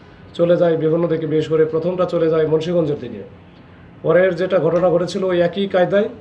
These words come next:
এই ট্রাক সহ, আহ, ট্রাকের ড্রাইভার সহ, হেল্পার সহ এরা নিয়ে যায় তিনশো ফিটের ওখানে ওদেরকে চেতনানাশক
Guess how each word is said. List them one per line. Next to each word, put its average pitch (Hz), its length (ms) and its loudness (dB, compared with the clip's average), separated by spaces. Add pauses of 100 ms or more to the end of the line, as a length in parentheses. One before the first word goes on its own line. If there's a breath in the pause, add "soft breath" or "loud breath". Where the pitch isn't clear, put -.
এই 156 120 -2
ট্রাক 175 280 -2
সহ, 185 260 -4
আহ, - 1000 -8
ট্রাকের 160 320 0
ড্রাইভার 175 360 4
সহ, 185 300 -2
হেল্পার 175 380 0
সহ 190 360 -2
এরা 170 260 -2
নিয়ে 170 240 2
যায় 175 140 0
তিনশো 175 300 -2
ফিটের 170 220 -2
ওখানে 175 200 0
ওদেরকে 165 340 -2
চেতনানাশক 170 600 -2